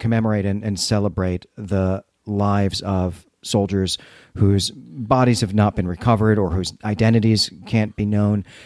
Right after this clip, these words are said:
people whose names and deeds have been lost to time, but nonetheless served their country in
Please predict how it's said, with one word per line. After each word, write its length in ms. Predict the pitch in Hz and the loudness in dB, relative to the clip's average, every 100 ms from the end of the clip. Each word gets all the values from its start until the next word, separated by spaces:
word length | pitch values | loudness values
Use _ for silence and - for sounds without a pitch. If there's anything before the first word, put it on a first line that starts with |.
| - | -2
people 240 | 143 131 117 | 0 2 4
whose 400 | 120 113 101 - | 4 4 2 -4
names 680 | 135 127 131 123 107 87 - | 0 2 4 4 2 -2 -4
and 380 | 110 101 98 92 110 | 0 0 0 -2 -6
deeds 400 | 107 110 104 95 | -2 0 0 0
have 200 | 107 95 | 0 0
been 200 | - 98 | 0 -4
lost 480 | 92 98 98 92 - | -2 -2 -2 -4 -8
to 240 | - 90 85 | -8 -8 -6
time, 440 | - 117 104 92 - - - - | -6 -2 0 0 -4 -16 -20 -2
but 240 | 120 107 - | 0 0 -4
nonetheless 1000 | 139 127 123 117 104 95 92 87 - - - _ - | 0 2 4 2 0 0 -2 -4 -6 -8 -12 _ -8
served 360 | - 135 110 | 0 2 2
their 200 | 101 101 | 2 0
country 460 | 95 104 95 95 92 107 | 2 -2 0 -2 -2 -4
in 380 | 107 95 95 | -2 0 0